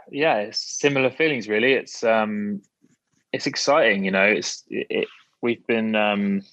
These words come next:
we've been sitting on songs that were, you know, some of them are for a long, long time, and others are very recent. But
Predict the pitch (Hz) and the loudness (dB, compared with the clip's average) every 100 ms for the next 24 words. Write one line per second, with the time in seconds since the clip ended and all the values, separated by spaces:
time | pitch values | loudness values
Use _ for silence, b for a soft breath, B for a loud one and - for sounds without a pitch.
0 | b b - 117 120 117 - 113 107 104 | b b -4 -2 0 0 0 0 2 0
1 | 101 101 98 98 _ _ _ - 123 117 | 2 2 0 -2 _ _ _ -6 -4 0
2 | 107 104 101 123 _ _ _ _ _ _ | 0 0 0 -4 _ _ _ _ _ _
3 | 127 123 95 98 107 _ - 156 147 120 | -4 0 2 0 -4 _ -2 0 0 0
4 | 113 - - - 117 107 110 123 117 110 | 0 -2 -4 -4 -2 0 0 0 0 0
5 | 101 - 110 117 135 156 _ 110 101 110 | -2 0 0 0 -4 -18 _ -10 -2 -2
6 | 113 104 107 - 107 101 101 107 - 98 | 0 -2 -2 -2 0 2 2 0 0 -4
7 | 92 104 92 | -2 0 0